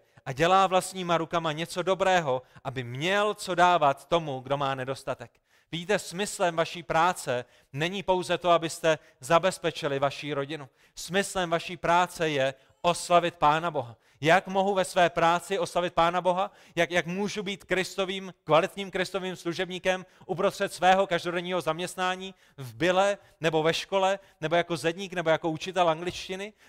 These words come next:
Jak mohu být? Tím, že oslavím Krista. Jak oslavím Krista? Že práce sama pro mě nebude Bohem. Že peníze, pro které pracuji, nebudou Bohem.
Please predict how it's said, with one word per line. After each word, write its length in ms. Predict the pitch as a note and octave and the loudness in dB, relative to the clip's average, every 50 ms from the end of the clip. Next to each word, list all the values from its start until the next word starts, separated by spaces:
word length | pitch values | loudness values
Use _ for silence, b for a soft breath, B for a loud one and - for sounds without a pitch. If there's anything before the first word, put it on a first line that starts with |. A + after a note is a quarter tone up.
| b b | b b
Jak 220 | C3+ D#3+ F3+ F3 | 0 0 0 0
mohu 280 | F3+ F#3+ F#3+ F3 F#3+ F3+ | 0 -2 -2 0 -2 -2
být? 440 | C#3 D#3 F3+ G3+ A3+ - _ - _ _ _ _ _ _ _ _ _ _ _ _ _ | -2 -4 -4 -6 -8 -16 _ -20 _ _ _ _ _ _ _ _ _ _ _ _ _
Tím, 160 | - E3+ F3+ | -10 -8 -6
že 120 | E3+ - F#3 | -2 0 0
oslavím 460 | F#3 - - F#3+ F3+ E3 F3 E3+ D#3+ | 0 2 2 0 0 0 0 -4 -4
Krista. 420 | - E3 F3+ - - - C#3 B2 b b b b | -2 -2 -2 -4 -4 -6 -6 -6 b b b b
Jak 240 | C3+ D3 E3+ - G#3 | 2 2 2 4 2
oslavím 440 | G3+ - - A3 G#3+ G#3 G#3 G3 F3+ | -2 0 2 2 2 2 0 -6 -4
Krista? 520 | - G#3 G3+ G3 - - G#3+ G#3 G#3+ G#3+ _ _ _ _ _ _ _ _ _ _ _ | -2 -2 -2 -2 -4 -4 -4 -4 -4 -4 _ _ _ _ _ _ _ _ _ _ _
Že 140 | - - E3 | -8 -8 -6
práce 480 | - - E3+ F3+ F#3+ F#3+ - - G3+ F3+ | 0 4 6 6 6 6 4 0 -2 0
sama 300 | - G3+ G3 F#3 F#3 E3+ | 2 2 2 2 2 0
pro 160 | - E3+ E3 | 0 0 -2
mě 140 | D#3+ D#3+ D3+ | -2 -2 -2
nebude 320 | D3 D3 D3 D#3 D3+ C#3+ | -2 -2 -2 -2 -2 -2
Bohem. 380 | C3 C3+ A#2+ B2+ B2 A#2 A2+ - b b b b | -2 -4 -6 -8 -12 -16 -18 -20 b b b b
Že 120 | - F3 | -6 -4
peníze, 420 | E3+ - G3 G3 A3+ A3 - - F#3+ | 0 0 0 0 0 -2 -2 -2 -2
pro 160 | - F#3+ F#3+ | 0 0 -2
které 280 | - - F#3 F3 E3+ D#3 | 0 2 4 4 4 4
pracuji, 440 | - E3 D#3+ - - F3+ F3 D#3+ b b b b | 2 0 0 0 -2 -2 -2 -4 b b b b
nebudou 460 | C3 D3 E3 D#3+ F3+ F3+ F3+ E3 D3 | -2 0 0 2 2 2 2 2 2
Bohem. 500 | C3+ D3 C3+ B2+ B2 A#2 A2 A2+ A2 A2 | 0 -2 -2 -2 -4 -8 -10 -14 -20 -20